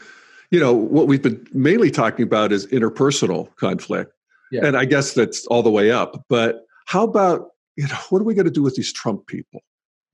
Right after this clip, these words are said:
Speaker 2: Oh, man.
Speaker 1: How about the culture war? You know,
Speaker 2: Mm-hmm.
Speaker 1: how th-, that's an area of conflict that a lot of people listening to this are really suffering with.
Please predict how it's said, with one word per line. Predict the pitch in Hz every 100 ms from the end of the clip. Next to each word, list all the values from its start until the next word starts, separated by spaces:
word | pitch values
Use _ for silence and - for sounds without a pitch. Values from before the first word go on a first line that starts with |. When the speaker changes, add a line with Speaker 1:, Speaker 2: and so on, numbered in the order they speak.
| 143
Speaker 2:
Oh, | 120
man. | 117 113 110 107 110
Speaker 1:
How | 185
about | 185 202 196
the | 190
culture | - 165 151 - 110
war? | 101 92 87 78 - - _ _ _ -
You | 123
know, | 117 110
Speaker 2:
Mm-hmm. | 113
Speaker 1:
how | 143 151 -
th-, | 147
that's | 143 165 254 262
an | 190 151
area | 170 165 147
of | 127 -
conflict | 151 147 131 - 120 117 - _ -
that |
a | 127
lot | 127 165
of | 180
people | 151 143 120
listening | 160 165 110 110
to | -
this | 98 101 -
are | 165
really | 175 190
suffering | - 196 247 190
with. | 98 -